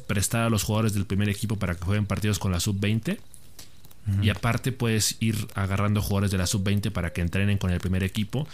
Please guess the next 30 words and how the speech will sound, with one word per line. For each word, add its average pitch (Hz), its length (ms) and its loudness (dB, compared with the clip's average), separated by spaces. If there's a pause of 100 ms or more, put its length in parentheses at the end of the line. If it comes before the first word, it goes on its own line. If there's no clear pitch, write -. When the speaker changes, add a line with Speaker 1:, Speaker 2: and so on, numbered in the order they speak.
(320)
Speaker 1:
Y 117 140 2
a-, 110 160 2
y 120 80 0
aún 110 140 4
así 110 260 2
seguir 98 440 0 (140)
permitiendo 98 500 2
que 98 100 -4
jueguen 110 280 2
partidos 104 320 0
con 90 140 -2
la 82 40 0
sub 98 140 0
veinte 98 240 2
para 82 200 -2
que 85 120 0
se 85 120 0
sigan 101 240 2
desarrollando. 95 680 2
Speaker 2:
Mm. 107 720 -2
Speaker 1:
Y, 92 200 0
y 98 100 2
tú 98 240 0
ahí, 98 260 4
este, 95 260 0
vas, 90 420 0
vas 95 280 0
a-, 95 160 0
administrando 87 680 0
si, 82 640 -2